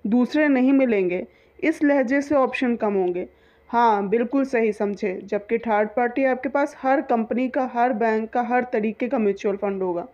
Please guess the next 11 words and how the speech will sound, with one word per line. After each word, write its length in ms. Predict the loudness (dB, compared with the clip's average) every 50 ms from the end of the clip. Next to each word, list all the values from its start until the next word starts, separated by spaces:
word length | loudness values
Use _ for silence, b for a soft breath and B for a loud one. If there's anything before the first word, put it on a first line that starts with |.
| b b b b b b b b b b b b b -6 -2
अच्छा, 460 | 0 0 0 -2 -6 -4 -2 0 0
तो 220 | 0 0 0 0
चलो, 300 | 0 2 0 2 2 4
ये 140 | 4 2 2
पहला 340 | 2 2 2 2 2 2 2
डिफरेंस 440 | 2 2 0 0 0 -2 -2 -2 -2 -2
हुआ। 240 | 0 0 0 -2 -6 -8 -6 -2
बाकी 340 | 0 0 0 0 0 -2
के 120 | 0 0 0
दो 160 | 2 2 2
डिफरेंस? 560 | 2 2 0 0 0 0 2 2 0 -2 -8